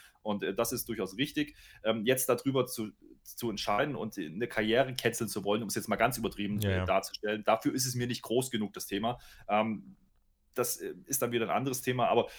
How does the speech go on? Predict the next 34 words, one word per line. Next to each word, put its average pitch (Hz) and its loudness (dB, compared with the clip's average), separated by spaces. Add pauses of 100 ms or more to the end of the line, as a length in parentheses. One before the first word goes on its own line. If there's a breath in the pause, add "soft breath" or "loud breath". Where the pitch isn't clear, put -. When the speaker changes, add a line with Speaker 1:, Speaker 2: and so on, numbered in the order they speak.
(200 loud breath)
Speaker 1:
äh, - -4 (120)
es 170 4
ist 208 6
immer 208 6
kritisch 202 0
und 131 -2
ich 127 -4
glaube, 143 4
da 143 4
müssen 143 0
wir 139 2
schon 143 0
die 139 -2
Frage 131 0
stellen, 139 -2
äh, 113 -4
bei 120 2
Personen, 123 -4
in, 117 -8 (280)
die 131 -4
im 123 -4
öffentlichen 123 -2
Raum 104 -2
stehen, 131 -4
äh, 135 -6 (100)
wie 127 -8
das 135 -4
eben 151 -8
bei - -6
den 104 -4
Wrestlern 101 -4
der 87 -4
Fall 90 -2
ist, 120 -4